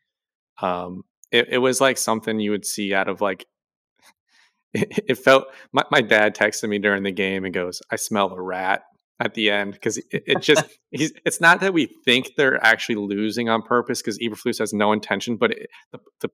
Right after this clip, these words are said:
Speaker 1: the decisions that were made are so bad that you would almost think that. Um,
Speaker 2: Yeah.
Speaker 1: just inexplicable decision over and over and over again, and it's like you felt it before it even happened. Um,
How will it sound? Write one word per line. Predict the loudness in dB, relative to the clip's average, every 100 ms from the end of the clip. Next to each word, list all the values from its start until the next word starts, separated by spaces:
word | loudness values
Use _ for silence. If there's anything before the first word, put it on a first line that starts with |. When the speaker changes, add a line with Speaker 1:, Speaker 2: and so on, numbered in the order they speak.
| -4
Speaker 1:
the | -2
decisions | -2 -2 -2 -2 -2 -2 0
that | 0
were | 0
made | 0 0
are | -2
so | -4 0 0
bad | 0 0 0 0
that |
you | -4 -4
would | -4
almost | -6 -10 -12 -14
think | -20 -8
that. | -4 -2 -4 -10 _ _ _ _ _ _ _ -4
Um, | -2 -2 -4 -12 _
Speaker 2:
Yeah. | -2 0 -4 _ _ _
Speaker 1:
just | 0 0
inexplicable | 2 2 2 4 2 4 4 4
decision | 2 0 0 2 -2 -4 -2
over | -4 0 2
and |
over | 4 2 0
and |
over | -2 0
again, | 0 2 2
and | 0
it's | -2 -2
like | -4 -4
you | -8
felt | 2 4 4 0
it | -6 -4
before | -10 -2 0 2
it |
even | 0 -2
happened. | -2 -4 -6 -16 -18 _ _ _ _ _ _ _ _ -14
Um, | -14